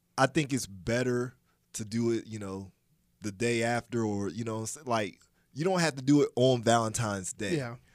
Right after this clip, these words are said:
Speaker 1: You know what I'm saying? Especially if, if y'all are in, like, a long-term relationship, you don't have to just go out on that,
Speaker 2: We're
Speaker 1: on
Speaker 2: about
Speaker 1: that
Speaker 2: to
Speaker 1: day.
Speaker 2: go on, we're about to hit five years. That, is that considered long-term?
Speaker 1: Anything over, like,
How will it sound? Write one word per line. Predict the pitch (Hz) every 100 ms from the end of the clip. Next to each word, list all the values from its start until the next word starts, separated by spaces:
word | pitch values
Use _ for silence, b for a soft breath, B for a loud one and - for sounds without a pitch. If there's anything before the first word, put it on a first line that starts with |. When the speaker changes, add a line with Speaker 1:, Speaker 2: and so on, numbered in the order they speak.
| b -
Speaker 1:
You | 120
know | 120
what | 117
I'm |
saying? | - 120 113 110 82
Especially | 202 - 202 175 143
if, | 120 - _ B B -
if | 117
y'all | 165 165
are | -
in, | 139 131
like, | 110 107
a | 98
long-term | 107 117 113 127 110
relationship, | 101 101 110 117 - 113 - 151
you | 196
don't | 170 101
have | - 117 117 -
to | 95
just | 104 98 - -
go | 113 113
out | 107 - 110
on | 110 107
that, | 101 98 _ - B B B B -
Speaker 2:
We're | 233
Speaker 1:
on |
Speaker 2:
about | 226
Speaker 1:
that | 214
Speaker 2:
to |
Speaker 1:
day. | 190
Speaker 2:
go | 185
on, | 180
we're | 202
about | 208 208
to | 185
hit | 175 160
five | 151 143
years. | 131 131
That, | 156
is | 170 156
that | 151
considered | - 151 165 151
long-term? | 151 156 - 175 180 - _ _ _ _ _ _ _ _ _ _ _ 101
Speaker 1:
Anything | 151 - _ 110 110 98
over, | 107 107 95
like, | 98 90 92